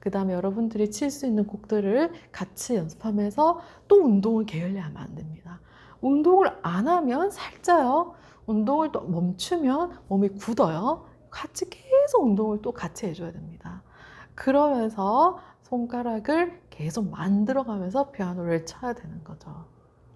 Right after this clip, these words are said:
여기까지. 여기까지 피아노를 치는 방법.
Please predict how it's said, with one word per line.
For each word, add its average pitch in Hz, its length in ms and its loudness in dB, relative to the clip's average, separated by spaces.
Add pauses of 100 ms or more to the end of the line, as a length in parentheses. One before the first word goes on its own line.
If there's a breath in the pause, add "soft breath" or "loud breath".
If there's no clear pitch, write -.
(1300 loud breath)
여기까지. - 580 0 (1200 soft breath)
여기까지 240 640 -2
피아노를 269 1080 0
치는 - 460 -8
방법. 160 500 -14